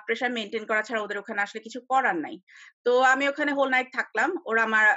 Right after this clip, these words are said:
আ, স্যাম্পলটা নিল। ওরা আমাকে, যেহেতু আমার blood pressure অনেক হাই ছিল, throughout the night monitor করলো। আর আমার আসলে যে মান-, মানে mental যে স্ট্রেসটা যাচ্ছিল, যে আমার যেটা মনে হচ্ছিল যে what if আমি এখান থেকে আসলে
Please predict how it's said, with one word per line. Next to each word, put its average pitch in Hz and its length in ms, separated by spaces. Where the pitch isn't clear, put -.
আ, 202 160
স্যাম্পলটা 208 480
নিল। 196 160
ওরা 233 280
আমাকে, 208 420
যেহেতু 220 200
আমার 208 100
blood 196 160
pressure 208 220
অনেক 214 140
হাই 190 180
ছিল, 214 160
throughout 202 380
the 202 140
night 190 260
monitor 190 420
করলো। 202 360
আর 190 260
আমার 214 300
আসলে 302 300
যে 285 160
মান-, 208 540
মানে 208 140
mental 226 320
যে 262 120
স্ট্রেসটা 254 520
যাচ্ছিল, 185 600
যে 220 200
আমার 277 200
যেটা 311 180
মনে 254 280
হচ্ছিল 254 280
যে 262 80
what 302 280
if 277 140
আমি 226 440
এখান 247 300
থেকে 247 260
আসলে 185 560